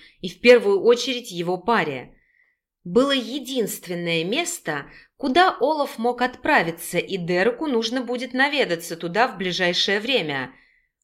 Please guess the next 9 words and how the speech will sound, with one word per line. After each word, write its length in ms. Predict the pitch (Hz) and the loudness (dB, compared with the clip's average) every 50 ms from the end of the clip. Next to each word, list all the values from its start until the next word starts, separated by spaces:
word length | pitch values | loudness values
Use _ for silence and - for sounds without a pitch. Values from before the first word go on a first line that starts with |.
| _ _ - | _ _ -4
Очень 440 | - 302 349 339 - - 330 294 277 | 0 2 2 2 2 0 -2 -2 -4
интересно – 800 | 269 254 254 269 262 254 220 160 151 - - - 156 131 131 131 - _ _ _ _ _ - | -4 -6 -6 -6 -4 -2 -2 -2 -2 -6 -10 -12 -12 -14 -14 -14 -18 _ _ _ _ _ -8
у 100 | 226 226 | -6 -4
кого 400 | 226 - 269 262 254 262 240 214 196 | 0 2 2 2 4 4 4 4 4
изменник 680 | 185 170 185 214 233 311 381 349 254 196 170 165 - | 2 -2 -2 -2 0 0 -2 -2 -2 -4 -4 -4 -4
на 120 | 202 214 214 | -4 -4 -2
побегушках? 920 | 214 262 226 208 208 233 214 190 151 - - - - 135 - - - - | -2 -4 -2 -2 -2 -2 -2 -6 -4 -4 -4 -4 -6 -10 -12 -12 -14 -10
У 100 | - 208 | -8 -6
грифов? 600 | 190 233 294 370 427 - - 147 - - - - | -2 0 0 0 0 -2 -4 -8 -8 -10 -18 -20